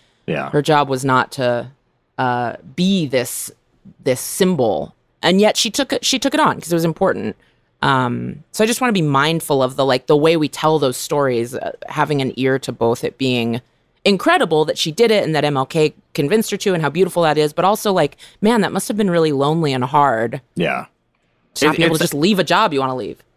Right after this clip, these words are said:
Speaker 1: I think absolute, like, like, it, it's so clearly, like, a,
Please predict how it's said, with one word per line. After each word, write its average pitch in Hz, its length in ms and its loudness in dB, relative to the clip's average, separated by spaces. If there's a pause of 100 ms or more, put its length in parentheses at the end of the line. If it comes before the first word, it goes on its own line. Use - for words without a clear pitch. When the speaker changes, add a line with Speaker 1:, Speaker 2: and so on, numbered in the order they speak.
(240)
Speaker 1:
I 139 80 2
think 190 140 2
absolute, 113 500 0 (120)
like, 110 260 2
like, 110 300 0 (300)
it, 104 220 -2
it's 110 200 -2
so 113 380 2
clearly, 98 540 0
like, 78 320 -4 (200)
a, 80 720 -2